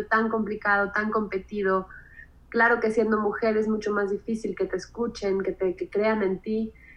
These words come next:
Pero, pues, creo que es, esa es la misma conclusión y el mismo consejo, es tomar la iniciativa y agarrar,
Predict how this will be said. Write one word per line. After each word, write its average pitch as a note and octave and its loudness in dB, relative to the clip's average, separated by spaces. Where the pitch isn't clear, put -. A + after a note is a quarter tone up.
Pero, G#3+ 4
pues, A#3+ 4
creo C#4 6
que E4+ 6
es, - 0
esa B3+ 0
es B3 0
la B3+ 2
misma C#4 4
conclusión A3+ 2
y A#3 4
el G3+ 0
mismo B3 2
consejo, G#3+ 0
es A3+ 0
tomar B3 4
la A#3 4
iniciativa A#3 2
y A3+ 2
agarrar, A3 6